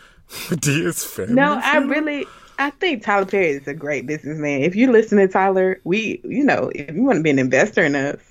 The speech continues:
Speaker 1: Right.
Speaker 2: pay off our student loans, we all down. I just,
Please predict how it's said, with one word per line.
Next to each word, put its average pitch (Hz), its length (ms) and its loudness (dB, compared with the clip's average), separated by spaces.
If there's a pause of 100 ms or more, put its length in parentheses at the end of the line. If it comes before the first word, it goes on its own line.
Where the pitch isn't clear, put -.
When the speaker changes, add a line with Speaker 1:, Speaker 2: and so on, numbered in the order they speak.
(180)
Speaker 1:
Right. 101 420 -4
Speaker 2:
pay 175 100 2
off 175 120 -2
our 185 120 0
student 175 280 -2
loans, 165 400 -4
we 143 180 0
all 151 200 2
down. 151 460 -2 (240)
I 185 180 0
just, 190 280 0